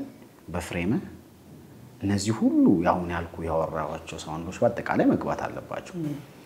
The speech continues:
Speaker 1: ስለዚህ ትንሽ ሮማንቲክ ስታደርገው ደግሞ ሙዚቃ ይደግፈዋል።
Speaker 2: ም።
Speaker 1: ምናልባት ም-፣ ሮማንቲክ ሆኖ ደግሞ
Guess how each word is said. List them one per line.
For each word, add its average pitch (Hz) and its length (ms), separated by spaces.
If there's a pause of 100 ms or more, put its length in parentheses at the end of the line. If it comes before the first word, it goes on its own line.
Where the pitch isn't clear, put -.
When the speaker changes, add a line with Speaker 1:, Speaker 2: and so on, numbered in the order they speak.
(200)
Speaker 1:
ስለዚህ 95 400 (300)
ትንሽ 107 300
ሮማንቲክ 107 500
ስታደርገው 87 520
ደግሞ 220 240
ሙዚቃ 135 360
ይደግፈዋል። - 760 (220)
Speaker 2:
ም። 156 120 (1160)
Speaker 1:
ምናልባት 85 540
ም-፣ 87 240 (580)
ሮማንቲክ 92 600
ሆኖ 85 300
ደግሞ 104 260